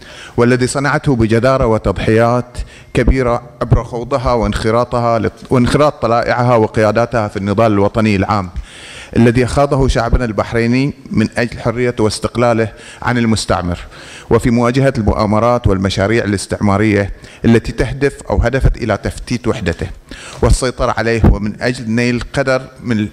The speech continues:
من الحرية والعدالة الاجتماعية. فمنذ الثلاثينيات من القرن الماضي،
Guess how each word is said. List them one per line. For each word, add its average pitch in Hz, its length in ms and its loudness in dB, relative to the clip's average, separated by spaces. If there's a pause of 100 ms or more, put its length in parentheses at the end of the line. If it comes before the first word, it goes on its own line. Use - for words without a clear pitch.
(480)
من 110 160 2
الحرية 113 440 2
والعدالة 98 480 0
الاجتماعية. 80 560 -10 (920)
فمنذ 151 280 2
الثلاثينيات 139 840 2
من 123 80 4
القرن 131 280 0
الماضي، 107 380 0